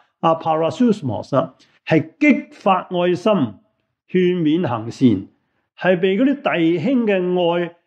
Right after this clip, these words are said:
畀弟兄嘅見證激到你，你唔能夠唔去愛，你唔能，唔能夠唔去，去繼續去侍奉。你話有冇可能啊？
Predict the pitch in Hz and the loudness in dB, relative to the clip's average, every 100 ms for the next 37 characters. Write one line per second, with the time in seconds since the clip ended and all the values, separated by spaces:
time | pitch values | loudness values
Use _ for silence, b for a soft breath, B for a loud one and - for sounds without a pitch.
0 | _ 185 262 262 151 180 180 240 208 196 | _ 0 0 0 -2 0 0 0 -2 -4
1 | - 208 202 185 190 185 185 _ _ _ | -4 0 0 0 0 -2 -6 _ _ _
2 | _ _ - 294 294 - 202 196 175 202 | _ _ 2 2 0 0 2 2 0 -4
3 | 185 165 226 185 143 151 151 156 202 170 | -4 -2 0 0 0 0 0 0 0 -2
4 | 143 185 196 190 190 196 190 202 220 156 | -2 -2 -2 0 0 0 -2 -4 -4 -4
5 | 156 151 160 151 165 _ - 151 156 151 | -2 0 -2 -4 -12 _ -10 -2 0 0
6 | 160 202 175 143 131 180 180 - _ - | 0 -2 -4 -6 -2 -2 -2 -6 _ -4
7 | 170 175 175 - _ 185 175 170 175 147 | -2 -2 -4 -10 _ -2 0 -2 -4 -2
8 | 156 - 123 117 107 101 101 _ _ _ | -4 -4 -4 -2 -4 -4 -14 _ _ _
9 | b b b b _ - 135 127 147 139 | b b b b _ -4 0 0 -2 -2
10 | 120 165 104 104 104 107 98 - | 0 -2 -4 -6 -4 -2 -4 -10